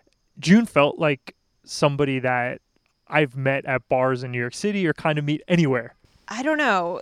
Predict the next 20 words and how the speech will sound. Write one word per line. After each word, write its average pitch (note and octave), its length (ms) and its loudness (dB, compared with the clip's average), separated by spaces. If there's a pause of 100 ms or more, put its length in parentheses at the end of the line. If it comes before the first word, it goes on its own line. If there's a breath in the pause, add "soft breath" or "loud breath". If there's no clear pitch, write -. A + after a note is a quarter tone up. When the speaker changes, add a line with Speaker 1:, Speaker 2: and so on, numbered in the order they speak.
Speaker 2:
So, A#3 360 -2
like, G#3+ 400 -2 (300)
I've A#3 180 0 (200)
talked - 320 0
to A3+ 100 -10
some G3 240 -6
women F3+ 260 -8
who F#3 180 -10
had, E3+ 380 -4 (100)
like, D#3+ 340 -8 (120)
really F#3+ 520 -2
strong F3+ 580 -2
reactions F3+ 720 0
to A#3 80 -4
the G3 80 0
book G3 340 0
because F3 380 -6
of F#3+ 100 -10
those G3 320 -2
de-, - 260 -6